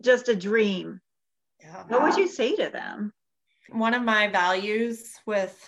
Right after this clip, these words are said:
Speaker 2: my work is curiosity
Speaker 1: Mm.
Speaker 2: and wonder.
Speaker 1: Mm-hmm.
Speaker 2: And so I would say, follow your curiosity. Look at it almost like through the eyes of a child, how they're just outside and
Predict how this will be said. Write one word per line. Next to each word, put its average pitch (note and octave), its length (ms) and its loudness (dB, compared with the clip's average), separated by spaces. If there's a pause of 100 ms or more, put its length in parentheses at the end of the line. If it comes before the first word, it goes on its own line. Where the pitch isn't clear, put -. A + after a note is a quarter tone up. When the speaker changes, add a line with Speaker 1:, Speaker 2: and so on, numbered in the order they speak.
(120)
Speaker 2:
my F#3+ 240 0
work F3+ 480 -6
is F#3 500 -4
curiosity F#3 880 -6 (400)
Speaker 1:
Mm. F#3 240 -10
Speaker 2:
and F3+ 160 -14
wonder. G3+ 540 -6 (680)
Speaker 1:
Mm-hmm. G3 120 -8
Speaker 2:
And G3 160 -4
so F#3+ 460 0
I F#3+ 220 0
would G3 200 -6
say, F#3 420 -4
follow F3+ 800 -2 (220)
your G3 160 -8
curiosity. E3+ 1120 -8
Look G#3+ 240 -6
at A3+ 180 4
it F#3+ 100 0
almost F#3 340 -4
like F3+ 220 -4 (460)
through G3+ 180 -6
the F3+ 120 -4
eyes F3 240 -2
of F3+ 80 -10
a F3 40 -10
child, F#3 540 -4
how E3+ 580 -4 (420)
they're C#4+ 160 0
just E4 200 -10
outside B3 640 4
and G#3+ 360 -6